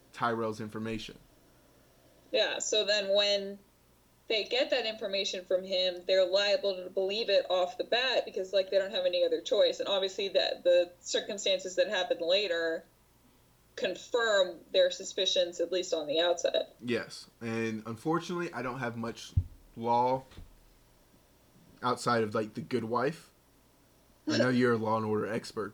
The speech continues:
Speaker 1: but I, I feel like the lawyer did a good job.
Speaker 2: Law and Order S V U specifically,
Speaker 1: Okay.
Speaker 2: by the way.
Speaker 1: There's, like, fifteen of 'em, all terrible. I stand
Speaker 2: Hey.
Speaker 1: by it.
Speaker 2: Hey.
Speaker 1: Hey, don't,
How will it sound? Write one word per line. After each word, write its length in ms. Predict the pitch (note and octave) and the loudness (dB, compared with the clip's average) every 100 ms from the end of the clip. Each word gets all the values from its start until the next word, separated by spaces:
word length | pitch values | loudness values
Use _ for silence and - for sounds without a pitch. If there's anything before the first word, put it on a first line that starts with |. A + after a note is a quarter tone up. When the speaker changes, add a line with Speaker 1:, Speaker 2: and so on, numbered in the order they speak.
| _ _ | _ _
Speaker 1:
but 320 | C3+ F#2+ F2 - - _ - - - - _ _ - - - - | 0 0 -4 -10 -20 _ -20 -20 -20 -20 _ _ -20 -20 -20 -10
I, 280 | - A2+ A2+ | -2 0 0
I 40 | A#2 | -2
feel 200 | - B2+ | 2 2
like 140 | B2+ | 2
the 80 | C3+ | 0
lawyer 340 | B2 C3 D3+ | 4 4 4
did 160 | D#3 F3 | 2 0
a 40 | |
good 160 | F3 F3 | 0 0
job. 300 | F#3 E3+ - _ _ _ _ _ _ _ _ _ - | 2 0 -4 _ _ _ _ _ _ _ _ _ -4
Speaker 2:
Law 240 | A#3 A3+ | 0 0
and 80 | B3 | 0
Order 260 | A#3+ A3+ G#3 | 0 2 2
S 240 | F#3+ F#3+ | 2 0
V 80 | G3 | -4
U 240 | E3+ E3 | -6 -6
specifically, 840 | E3 - F#3 - F3 F#3+ - A#3+ A#3 B3 - | -6 -6 -8 -6 -4 -4 -2 -2 -2 -8 -10
Speaker 1:
Okay. 220 | F#3+ G#3+ - - | -8 -6 -6 -4
Speaker 2:
by 180 | - | -4
the 40 | - | -4
way. 280 | - - A#3+ B3 - | -4 -6 -8 -10 -14
Speaker 1:
There's, 300 | B2+ B2 A#2+ | -4 -2 0
like, 160 | C3 B2 | -2 -2
fifteen 500 | - C3+ - B2+ A2+ | 0 -2 -2 -6 -6
of 160 | G2 | -8
'em, 280 | G#2+ A#2+ C#3+ - - | -10 -10 -12 -16 -6
all 180 | A2+ | -4
terrible. 520 | A#2 A#2+ A2 A2+ A2+ C#3 _ _ _ _ - | -4 -4 -4 -4 -8 -12 _ _ _ _ 2
I 140 | C#3 | 4
stand 400 | D3 - D3 C#3+ | 4 4 6 6
Speaker 2:
Hey. 40 | B2 | 6
Speaker 1:
by 200 | A#2+ A#2 | 6 4
it. 240 | C3+ - - - _ _ _ _ _ _ | 2 0 -10 -20 _ _ _ _ _ _
Speaker 2:
Hey. 640 | - D4+ D#4+ C#4+ C4 D#4+ - - _ - | -2 2 6 4 4 -2 -6 -20 _ -10
Speaker 1:
Hey, 300 | D3 D#3+ C#3 | 0 4 4
don't, 320 | B2 C#3 E3+ | 4 4 2